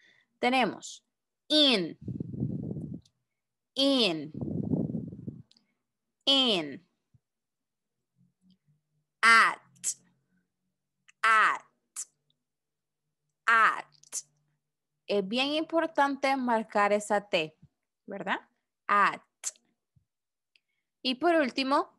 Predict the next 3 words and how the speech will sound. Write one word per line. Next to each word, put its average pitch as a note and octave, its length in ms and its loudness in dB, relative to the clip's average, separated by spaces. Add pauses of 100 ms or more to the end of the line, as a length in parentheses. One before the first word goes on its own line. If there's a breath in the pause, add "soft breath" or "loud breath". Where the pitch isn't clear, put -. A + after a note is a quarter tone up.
(360)
on, F#3+ 760 6 (1160)
on, F#3+ 760 2 (1600)
on. G3 720 2